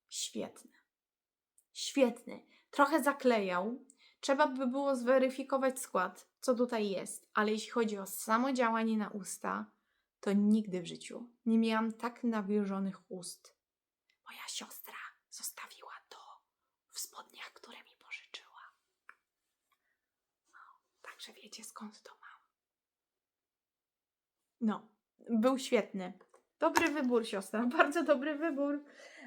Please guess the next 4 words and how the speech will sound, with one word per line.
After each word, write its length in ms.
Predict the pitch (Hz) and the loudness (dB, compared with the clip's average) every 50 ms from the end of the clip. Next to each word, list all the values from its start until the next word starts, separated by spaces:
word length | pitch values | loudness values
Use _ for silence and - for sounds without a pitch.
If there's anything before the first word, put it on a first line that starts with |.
| 208 - | -16 -8
E, 680 | - 226 208 208 214 214 220 220 226 226 220 220 240 247 | -4 0 2 2 4 4 4 4 4 4 4 2 0 -2
słuchajcie, 720 | 247 - - 269 262 247 240 233 220 - - 226 214 208 214 - _ _ _ - | -2 0 0 0 2 2 0 -2 -2 -2 -4 -4 -2 -4 -4 -8 _ _ _ 0
kontynuując, 880 | - 320 311 302 320 311 302 311 294 262 226 202 196 226 214 - - | 2 2 2 2 2 0 2 2 2 2 0 0 -2 -4 -6 -8 -4
Carmex, 680 | - 277 277 277 277 269 262 262 262 - - - - | 0 2 2 2 2 0 -2 -4 -6 -10 -14 -16 -16